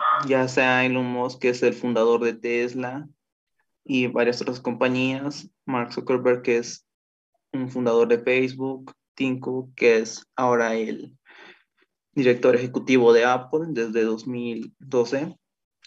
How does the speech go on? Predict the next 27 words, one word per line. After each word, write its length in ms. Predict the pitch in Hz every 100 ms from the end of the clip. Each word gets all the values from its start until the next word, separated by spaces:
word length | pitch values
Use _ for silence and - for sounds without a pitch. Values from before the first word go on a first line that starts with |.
| _ _ _
Y, 200 | 143 127
pues, 220 | 123 120
yo 120 | 131 143
considero 480 | 156 156 139 139
que 80 | 139
las 180 | 120 113
habilidades 340 | 120 117 120
que 120 | - 127
tienen 360 | - 123 120
en 120 | 117
común 400 | 117 117 120 123
todos 280 | 123 120 120
estos 560 | 123 120 - 156 - - _
anteriormente 560 | 131 127 120 117 117 117
mencionados 760 | 113 113 120 117 117 127 143 -
es 140 | 127
la 140 | 127 117
de 120 | 117
ver 160 | 117 120
las 180 | 117
cosas 320 | - 120 123 123
a 80 |
través 280 | 107 117 120
de 80 | 127
un 100 | 123
foco 280 | 123 120 123
diferente 760 | 123 123 120 120 123 139 202